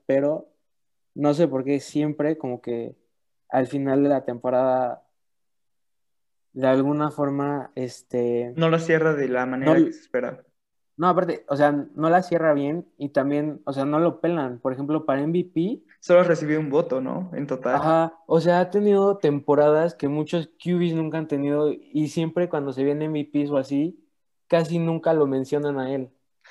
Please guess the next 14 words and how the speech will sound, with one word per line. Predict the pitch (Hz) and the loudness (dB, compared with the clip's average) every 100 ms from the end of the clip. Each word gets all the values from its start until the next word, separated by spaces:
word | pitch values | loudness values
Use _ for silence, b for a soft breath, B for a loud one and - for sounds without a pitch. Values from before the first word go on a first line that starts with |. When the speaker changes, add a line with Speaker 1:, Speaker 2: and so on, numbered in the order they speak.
| B B | B B
Speaker 2:
Sí, | - 202 | -4 4
de | 214 | 4
hecho, | 214 247 | 6 4
esta | 226 233 | 4 2
temporada | 185 151 156 | -2 0 2
yo | 160 | 2
creo | 165 165 | -2 -4
que | 160 | 0
él | 156 | 2
es | 165 160 | 2 0
el | 131 | -4
M | 147 | -4
V | 143 | -6
P. | 143 151 254 | -4 -4 -4